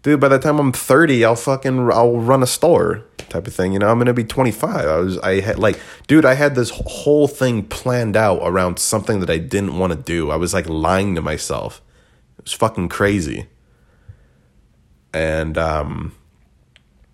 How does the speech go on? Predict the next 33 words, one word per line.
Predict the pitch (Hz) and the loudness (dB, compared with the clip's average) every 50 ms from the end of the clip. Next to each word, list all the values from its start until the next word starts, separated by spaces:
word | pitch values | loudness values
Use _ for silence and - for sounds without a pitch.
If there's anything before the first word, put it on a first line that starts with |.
| _ _ _ _ _ - _ _ _ | _ _ _ _ _ -20 _ _ _
yeah, | _ 95 107 123 | _ 0 2 2
man, | 123 110 110 110 | 4 4 4 4
I, | 107 110 110 101 - | 4 2 2 0 0
I | - 95 101 | -2 -2 0
don't | 110 101 | 0 0
know. | 95 104 117 117 | 0 2 2 2
I | 95 90 | 2 2
mean, | 90 85 82 82 82 78 80 - | 0 -2 -2 -2 -4 -6 -4 -4
you | 90 87 | -2 0
know, | 82 82 | 0 0
s-, | 80 - - - | -2 -4 -6 -6
spiritu-, | - - - - 95 98 104 104 104 - - | -8 -4 -2 0 0 2 2 0 -2 -4 -8
spiritually, | - - - - 98 98 101 98 - 104 95 98 101 101 98 95 87 - _ _ - - - _ _ _ _ _ _ _ _ _ _ - - - - | -8 -4 0 2 2 2 2 0 -2 -2 0 0 0 0 0 -2 -4 -8 _ _ -20 -20 -20 _ _ _ _ _ _ _ _ _ _ -20 -20 -20 -16
maybe | - 80 87 87 90 92 92 90 95 92 85 82 - - 76 82 80 - _ _ | -10 -8 -6 -4 -2 -2 -2 0 -2 -2 -2 -4 -8 -12 -12 -12 -12 -14 _ _
a | - 87 | -4 -4
higher | 90 - 101 101 104 98 90 | -2 -2 0 2 2 2 0
being | 80 90 92 98 98 95 92 | 0 0 0 0 0 0 0
up | 82 - | 0 0
there | - - 85 82 82 82 82 82 - - - - - _ _ _ _ _ | 0 2 2 2 2 2 0 -2 -6 -12 -20 -20 -20 _ _ _ _ _
was | 101 90 | -8 -4
like, | - 82 80 76 | -4 -4 -4 -4
"Dude, | - 98 104 95 | -2 -2 -2 0
you | 90 | 0
need | 95 107 107 | 0 0 0
to | 98 90 | 0 -2
get | 90 73 | -2 -4
the | - | -4
fuck | - - - 95 85 - 87 | -4 0 0 0 0 0 0
out | 90 104 110 | 0 2 2
of | 85 | 0
there | 80 78 80 - | 0 -2 -4 -4
because | - - 85 82 87 82 | -6 -6 -4 -4 -4 -4
it's | 85 80 73 - - - | -4 -4 -4 -6 -6 -6